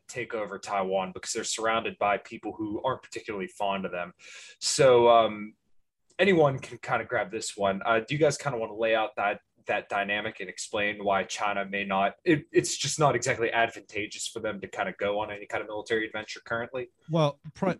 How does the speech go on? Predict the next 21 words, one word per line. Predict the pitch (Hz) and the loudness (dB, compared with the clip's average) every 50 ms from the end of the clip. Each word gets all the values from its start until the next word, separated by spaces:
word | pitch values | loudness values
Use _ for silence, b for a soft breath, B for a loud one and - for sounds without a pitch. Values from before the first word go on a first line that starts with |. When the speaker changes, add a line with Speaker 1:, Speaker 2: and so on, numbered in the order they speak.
| _ | _
Speaker 2:
primarily, | _ - 196 185 180 170 160 160 160 175 180 185 175 151 135 131 127 | _ -2 0 2 4 4 4 2 2 2 2 2 2 2 2 0 0
I've | 123 127 147 160 143 | 0 -2 -2 -4 -4
talked | - - 156 139 120 - | -2 -2 -2 -2 -2 -4
about | 127 120 123 120 113 | -4 -2 -2 -2 -2
this | 117 123 113 - | -2 -4 -4 -4
before, | _ - 113 - - 135 131 127 120 123 | _ -8 -8 -6 -2 -2 0 0 0 0
and | 120 135 135 131 123 120 - | -2 -2 0 0 -2 -2 0
I've | 139 165 165 - | 0 0 0 2
kind | - 185 170 139 | 2 2 2 2
of | 127 113 | 0 0
downplayed | 110 131 131 143 143 139 - - 135 127 120 110 107 | 0 0 0 2 0 0 -2 -2 -4 -2 -2 -4 -6
the | 107 | -8
possibility | - - 117 113 110 - - 113 107 113 110 110 110 110 113 | -6 -4 -4 -4 -4 -6 -8 -8 -6 -6 -4 -4 -4 -4 -6
that | 104 104 104 104 | -6 -6 -8 -10
China | - - 120 113 113 117 113 | -8 -6 -4 -2 -2 -2 -2
would | 110 107 101 | -2 -4 -6
take | - - 123 113 - | -6 -6 -6 -6 -6
Taiwan | - 123 120 117 117 117 120 123 135 143 156 160 _ _ _ _ _ | -6 -6 -4 -4 -2 -2 -2 -2 0 -2 -2 -4 _ _ _ _ _
in | - 127 | -4 -4
the | 135 135 | -2 -2
past. | 107 - 135 131 147 160 170 165 - - - _ | -2 -4 -4 -2 -2 -2 -4 -6 -8 -16 -20 _